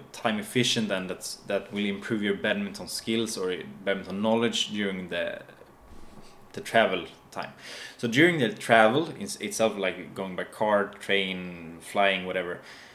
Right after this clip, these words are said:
you could use the time to, to, like, think and reflect internally about, okay, so what do I need? What are my goals? How can I get there? Like, do I need to hire a coach personally or, or privately? Do I need a strength and conditioning coach?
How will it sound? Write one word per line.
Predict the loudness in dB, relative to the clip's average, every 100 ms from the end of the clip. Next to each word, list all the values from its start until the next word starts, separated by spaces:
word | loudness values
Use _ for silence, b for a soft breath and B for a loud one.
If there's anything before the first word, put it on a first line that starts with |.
| B
you | -4 -4
could | -2 4 6 6 0 -10 -16 -4
use | -2 -2
the | -4
time | -4 -2 -2 -6
to, | -8 -6 -4 -6 -10
to, | -12 -12 -14 -18 -18 -14
like, | -12 -12
think | -16 -4 0 0 -2 -6
and | -6 -4
reflect | -4 -2 -4 -6
internally | -6 -2 0 4 4
about, | 4 0 -2
okay, | -6 -8
so | -6
what | -4 -6 -4
do | -6
I |
need? | -2 -2 0
What | 0
are | -2
my | -6
goals? | 0 2 2 0 -6 B B B B
How | -2 0 0
can | 0 -2
I | 0
get | 0 -2 0
there? | 4 6 6 0
Like, | -10 -4
do | -2
I | -2
need | -2 -8
to | -10 -4
hire | -2 -2 -4
a | -10
coach | 0 2 2 0 -4 -6 -8
personally | -2 -2 0 0 2 2
or, | 0
or | -2 -4
privately? | -2 -2 -2 -2 -4 -6 B B
Do | -8
I |
need | -6 -4 -4
a | -2 -4
strength | -4 -4 -6
and | -4
conditioning | 0 2 2 -2
coach? | -6